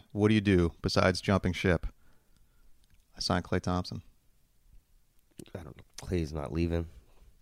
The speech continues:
Speaker 1: Okay.
Speaker 2: We, we, what do you mean, what do we do? We're fucked. That's where we're fucked.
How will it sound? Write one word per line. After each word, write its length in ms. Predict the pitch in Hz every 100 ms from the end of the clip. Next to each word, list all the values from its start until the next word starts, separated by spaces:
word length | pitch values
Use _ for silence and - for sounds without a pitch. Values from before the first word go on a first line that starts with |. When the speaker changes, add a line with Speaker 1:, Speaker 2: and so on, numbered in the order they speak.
| _ _ -
Speaker 1:
Okay. 200 | - - - - _ _ - _ -
Speaker 2:
We, 160 | 175 160 156
we, 220 | 165 190 190
what 100 | 196
do 40 |
you 40 | 202
mean, 140 | 104
what 80 | 90
do 40 |
we 100 | 85
do? 220 | 82 87 90
We're 80 |
fucked. 440 | 120 185 156 - -
That's 340 | 104 113 -
where 240 | 135 123 147
we're 60 |
fucked. 400 | - 240 240 -